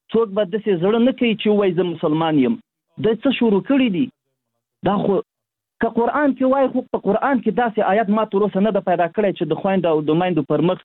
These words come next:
ووایي چې تعلیم، اه، مباح دی، فرض نه دی، حرام دی. داسې نه آیت شته، نه حدیث شته. بیا هم په هر ترتیب ډېر مؤدبانه عذر به وکړي د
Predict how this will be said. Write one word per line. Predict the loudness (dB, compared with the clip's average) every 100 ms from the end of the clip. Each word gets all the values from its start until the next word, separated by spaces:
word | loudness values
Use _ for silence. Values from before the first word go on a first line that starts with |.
| _
ووایي | 0 0 0
چې | -4 -2
تعلیم، | 0 0 0 -2 _ _ -4
اه، | -4 0
مباح | 0 2 -2 -6 -4
دی، | -6 -6 _ _ -4
فرض | -4 0 0
نه | 2
دی، | 0 -2
حرام | -2 -2 0 -2 0
دی. | 0 -2 -6 _ _ _ _
داسې | -2 2 2
نه | 2 0
آیت | 0 0 -2
شته، | -4 -2
نه | -2
حدیث | -2 -2 -2 -2
شته. | -4 -2 -4 -4 -20 _ -4
بیا | -2 0 -2
هم | -2 -4 -8 _ _ _ _ _ _
په | -2
هر | -2
ترتیب | -2 -4 -4 -12 -12 _ _ _ _ -2
ډېر | 0
مؤدبانه | 2 0 -2 -2 -2 -2 -6 -6
عذر | 0 0 2 0
به | 0
وکړي | -2 -2 -2
د | 0